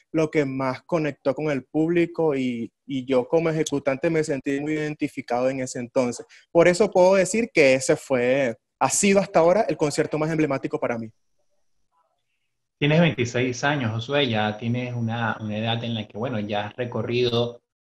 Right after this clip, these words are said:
Speaker 2: como, como músico, como instrumentista, distintos escenarios. ¿Cómo crees tú que, que nos conecta la música? ¿Cómo conecta la música con el ser humano?
Speaker 1: Wow, de, de, mira, la música,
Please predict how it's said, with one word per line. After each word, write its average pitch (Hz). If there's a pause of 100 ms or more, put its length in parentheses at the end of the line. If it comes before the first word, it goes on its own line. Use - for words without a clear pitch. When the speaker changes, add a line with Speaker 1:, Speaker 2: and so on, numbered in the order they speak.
(100)
Speaker 2:
como, 110
como 104
músico, 117
como 107
instrumentista, 110 (280)
distintos 127
escenarios. 131
¿Cómo 180
crees 170
tú 160
que, 127
que -
nos 117
conecta 127
la 104
música? 117
¿Cómo 117
conecta 113
la 110
música 123
con 104
el 107
ser 110
humano? 107 (1900)
Speaker 1:
Wow, 139
de, 135 (100)
de, 131
mira, 147
la 131
música, 175